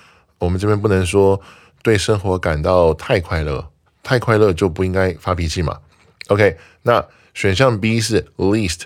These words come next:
最不怎么样。好，least 是最不的意思，可以修饰形容词 happy。填入以后呢，句意就变成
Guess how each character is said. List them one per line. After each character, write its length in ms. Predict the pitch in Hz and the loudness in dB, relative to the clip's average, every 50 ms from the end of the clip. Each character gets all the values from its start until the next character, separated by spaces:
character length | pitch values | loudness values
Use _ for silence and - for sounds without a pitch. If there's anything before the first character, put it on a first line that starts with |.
| - _ _ _ _ | -20 _ _ _ _
最 280 | - - 147 131 110 | -2 2 2 2 2
不 260 | 95 - - 123 98 82 | 0 -2 -2 -2 -2 -2
怎 160 | 73 - 73 | -4 -4 -6
么 120 | 65 67 | -6 -4
样。 260 | 71 76 73 58 - - - _ _ _ _ _ | -4 -4 -4 -4 -6 -12 -20 _ _ _ _ _
好， 240 | _ - - 87 78 - | _ -6 -4 -4 -4 -4
least 480 | - 107 120 131 143 143 120 101 - - - - | -4 -2 0 0 0 0 -2 -2 -6 -10 -16 -14
是 240 | - - - 117 104 | -10 -8 -6 -4 -6
最 300 | 80 - - 135 127 107 | -6 -2 0 2 2 2
不 220 | 82 - 113 107 | 0 -2 -4 -4
的 100 | 85 85 | -4 -4
意 160 | 80 78 76 73 | -6 -6 -6 -8
思， 260 | 76 - - - - - | -8 -10 -12 -14 -14 -6
可 140 | - - 135 | -2 0 2
以 100 | 147 107 | 2 2
修 220 | 92 - 104 107 | 2 2 2 2
饰 120 | 107 110 101 | 2 0 -2
形 160 | - - 90 | -2 -2 -2
容 140 | 85 85 82 | 0 -2 -2
词 140 | 80 - | -4 -4
happy。 400 | 73 76 80 78 76 - - 82 - - _ _ _ _ _ _ | -4 -4 -4 -4 -6 -8 -12 -14 -16 -20 _ _ _ _ _ _
填 180 | _ - 107 117 | _ 0 2 2
入 160 | 147 170 147 | 4 4 2
以 100 | 110 87 | 2 2
后 200 | 80 95 117 113 | 2 2 2 4
呢， 280 | 104 92 90 87 85 82 82 - - _ _ | 4 4 4 4 2 0 -4 -10 -20 _ _
句 220 | - - 110 104 | -8 -4 -2 -2
意 100 | 101 98 | -2 0
就 120 | 85 95 | 0 0
变 240 | 87 90 101 92 87 | 2 2 2 2 2
成 340 | 78 - 78 78 78 78 78 | 0 -2 -2 -2 -2 -4 -6